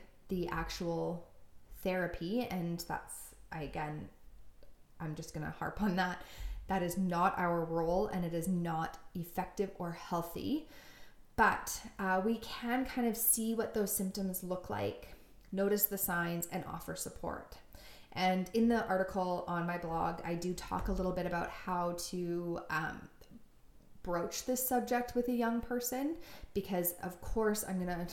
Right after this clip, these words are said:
<laughs> always discourage people from going up to somebody and saying, "You just seem like you've lost a lot of weight." I think that's a risky approach. So I have given some suggestions on how to do that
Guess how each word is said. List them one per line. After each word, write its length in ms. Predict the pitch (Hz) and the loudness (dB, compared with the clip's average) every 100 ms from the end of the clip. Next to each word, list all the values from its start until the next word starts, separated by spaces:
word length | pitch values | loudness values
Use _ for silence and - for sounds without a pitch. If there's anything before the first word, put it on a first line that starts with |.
| 196 | -6
<laughs> 160 | - | -6
always 380 | - 185 190 180 | -2 2 4 4
discourage 680 | 190 180 - 165 170 180 - | 2 -2 -2 0 0 -2 -4
people 360 | 196 202 208 | -4 -2 -2
from 240 | 220 185 180 | 0 -2 0
going 280 | 165 165 - | 0 -2 -2
up 140 | - | -6
to 80 | 170 | -6
somebody 540 | 170 165 165 165 165 | -4 -2 0 0 0
and 120 | 165 | -2
saying, 380 | 170 160 160 165 - - - - | -2 -2 -2 -2 -6 -14 -16 -10
"You 80 | 214 | -6
just 260 | 285 330 - | -2 4 4
seem 240 | 330 311 | 4 4
like 280 | 277 240 220 | 2 2 0
you've 140 | 190 | 0
lost 360 | 196 185 202 190 | 0 0 -2 -2
a 40 | |
lot 360 | 175 175 170 170 | -2 0 0 0
of 220 | - - | -2 -6
weight." 480 | 107 - - - - - - - - - - - - - - - - - - | -4 -6 -8 -8 -8 -12 -18 -20 -18 -18 -16 -18 -18 -16 -14 -14 -14 -14 -8
I 80 | 185 | -4
think 200 | 185 175 | 0 0
that's 360 | 170 - - - | 0 0 0 -4
a 160 | 185 170 | -2 0
risky 500 | 175 202 - - 220 | 2 6 4 4 2
approach. 400 | 208 202 156 - - - | 4 4 2 0 2 6
So 480 | 214 185 180 185 - - - 180 | 6 8 6 2 0 -10 -8 0
I 400 | 175 175 175 175 | 2 2 0 0
have 340 | 180 175 170 - | 2 2 2 4
given 240 | 214 233 | 6 6
some 160 | 233 226 | 4 2
suggestions 720 | 208 190 165 - 214 220 220 | 2 2 -2 -2 0 0 0
on 220 | 180 175 | 0 0
how 300 | - 170 180 | -2 -2 -2
to 120 | 185 | -4
do 180 | 175 170 | -6 -4
that 300 | 165 170 - | -2 -2 -4